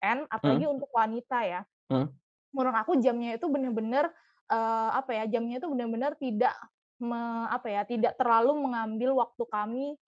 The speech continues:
Speaker 1: eee,
Speaker 2: Mhm.
Speaker 1: sebagai seorang ibu.
Speaker 2: Mhm.
Speaker 1: Karena jam masuknya itu jam setengah delapan, jam empat sore itu bisa teng pulang. Sedangkan di beberapa perusahaan swasta
Speaker 2: <laughs>
Speaker 1: atau B U M N itu nggak memungkinkan untuk anak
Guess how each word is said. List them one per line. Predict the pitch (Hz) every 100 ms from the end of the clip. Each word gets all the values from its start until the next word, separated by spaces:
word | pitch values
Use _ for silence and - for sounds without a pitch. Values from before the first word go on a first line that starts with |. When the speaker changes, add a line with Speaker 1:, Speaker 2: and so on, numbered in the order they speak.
| _ _ - 143
Speaker 1:
eee, | 214 214
Speaker 2:
Mhm. |
Speaker 1:
sebagai | - 220 240 262 -
seorang | 240 233 254
ibu. | 240 233 220 196 -
Speaker 2:
Mhm. | 139 117 120 -
Speaker 1:
Karena | 196 226 294 302
jam | 240 226
masuknya | 220 226 233 220 208
itu | 214 277
jam | 233 233
setengah | - 226 214
delapan, | 202 190 - 285 302
jam | 254 220 247
empat | 262 254 262
sore | 233 247
itu | 392 269
bisa | 269 - - -
teng | 277 285 262
pulang. | 240 226 214 233
Sedangkan | 214 220 302 302
di | 226
beberapa | 208 220 208 202 - 208 208 - -
perusahaan | 240 - 226 220 214 214 214
swasta | 226 233 285 202 262 262 247 247
Speaker 2:
<laughs> |
Speaker 1:
atau | 226
B | 214 202
U | 220
M | 247 247
N | 269 269 - - -
itu | 330
nggak | 330 311 254
memungkinkan | 247 247 240 233 226 214 269 311
untuk | 285 -
anak | 254